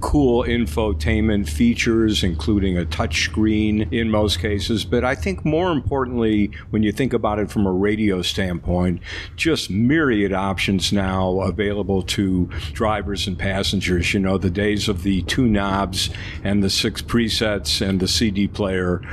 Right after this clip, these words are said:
are long gone, and, uh, drivers, passengers, the folks in the back seat have a lot of choice now.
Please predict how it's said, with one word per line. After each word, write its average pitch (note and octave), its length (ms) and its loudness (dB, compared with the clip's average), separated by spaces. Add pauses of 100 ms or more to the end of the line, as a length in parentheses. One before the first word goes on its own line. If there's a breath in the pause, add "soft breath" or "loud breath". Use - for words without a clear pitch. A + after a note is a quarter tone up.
(300 loud breath)
are F#2 120 0
long G#2 460 2
gone, F#2 560 2
and, F#2 680 -2
uh, F2+ 360 -2 (320 loud breath)
drivers, A2+ 580 0
passengers, G#2 840 0
the - 100 -2
folks - 380 -2
in G2 80 0
the F2+ 60 0
back F#2 280 0
seat G2+ 280 0
have F#2+ 180 0
a F#2+ 40 0
lot F#2 280 2
of F2+ 80 -4
choice C3+ 440 0
now. E2+ 460 0